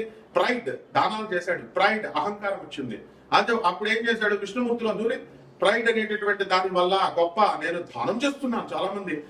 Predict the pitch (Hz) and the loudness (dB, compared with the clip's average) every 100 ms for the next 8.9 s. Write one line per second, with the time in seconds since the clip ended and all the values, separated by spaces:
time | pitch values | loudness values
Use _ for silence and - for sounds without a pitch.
0 | - - 135 190 208 175 175 139 - - | -16 0 0 2 0 0 -2 -8 -10 -6
1 | 123 139 143 139 127 139 151 165 226 233 | -4 -2 0 0 2 0 -2 2 2 0
2 | - 185 185 185 214 202 190 185 170 170 | -2 2 4 4 4 0 -2 -2 -2 2
3 | 170 143 127 117 - - 143 175 139 117 | 0 2 0 0 -6 -12 0 2 2 -4
4 | - 156 165 196 180 156 185 175 170 165 | -6 0 0 0 0 0 2 2 0 -2
5 | 156 156 165 170 165 185 226 - - - | -4 0 0 0 -2 0 -2 -4 -20 -20
6 | - - 113 113 123 - 240 240 247 208 | -20 -14 -10 -4 -2 2 2 4 4 4
7 | 196 180 165 165 - 254 208 214 226 233 | 2 2 4 4 2 0 0 0 -2 -4
8 | - - 254 254 247 220 208 202 | -4 -4 0 0 0 2 2 0